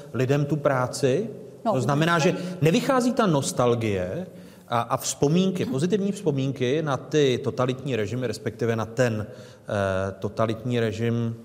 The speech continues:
Speaker 1: reálného socialistického Československa právě z těch jistot. Člověk měl práci, nějakou mzdu možná špatnou dostal, eh, nemohl za ní sice koupit toaletní papír, protože, eh, zrovna byl nedostatkový, ale byla,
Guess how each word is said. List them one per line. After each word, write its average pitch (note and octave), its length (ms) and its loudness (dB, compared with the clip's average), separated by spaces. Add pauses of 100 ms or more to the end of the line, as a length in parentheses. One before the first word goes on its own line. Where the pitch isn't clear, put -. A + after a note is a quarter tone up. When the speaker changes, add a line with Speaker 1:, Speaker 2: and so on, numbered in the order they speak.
(140)
Speaker 1:
reálného A2 680 0
socialistického A2+ 760 -4
Československa A2 600 -6
právě G2+ 300 -4
z - 60 -12
těch - 220 -10
jistot. G2+ 460 -6 (420)
Člověk G2 420 -4
měl G#2 320 -2
práci, G2 420 -6
nějakou B2+ 500 2
mzdu A2 300 -2
možná G2+ 300 -4
špatnou G2 380 -8
dostal, A2 420 0
eh, - 420 -6
nemohl C3 340 4
za A#2+ 140 2
ní A#2+ 120 0
sice A#2+ 240 -4
koupit A2 320 -4
toaletní A2 440 -2
papír, A2 460 -4
protože, G#2 440 -4 (300)
eh, G#2 200 -4
zrovna A2 280 0
byl G2 180 -4
nedostatkový, A#2+ 840 -2
ale C3+ 240 2
byla, A#2+ 320 0